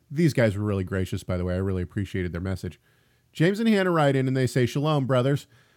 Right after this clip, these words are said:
By definition, you are both part of the Hebrew Roots movement.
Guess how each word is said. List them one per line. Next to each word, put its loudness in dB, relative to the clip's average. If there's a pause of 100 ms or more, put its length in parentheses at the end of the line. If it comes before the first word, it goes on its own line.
(220)
By 6
definition, 2
you 0
are 2
both 0
part 2
of -2
the 0
Hebrew 0
Roots -2
movement. 0